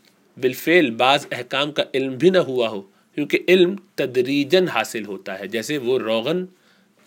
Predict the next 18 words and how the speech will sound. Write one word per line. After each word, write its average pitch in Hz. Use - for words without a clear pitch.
زیتون 123
کا 120
آگ 131
لگنے 127
سے 131
پہلے 123
ہی 151
روشنی 135
کے 143
لیے 117
مستعد 117
تھا 101
کہ 120
آگ 127
ابھی 123
لگی 117
بھی 175
نہیں، 175